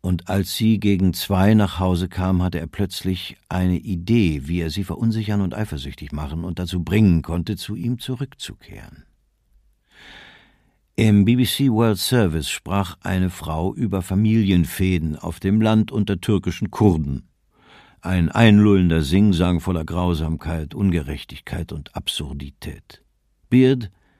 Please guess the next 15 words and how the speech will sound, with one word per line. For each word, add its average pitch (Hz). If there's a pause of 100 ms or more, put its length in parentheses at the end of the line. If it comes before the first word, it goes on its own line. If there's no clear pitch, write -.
(120)
stellte 101
den 87
Ton 95
leise 87 (140)
und -
deklamierte, 110
ohne 101
den 87
Regler 87
loszulassen, 90
eine 95
Strophe 107
aus -
einem 101
Kinderreim. -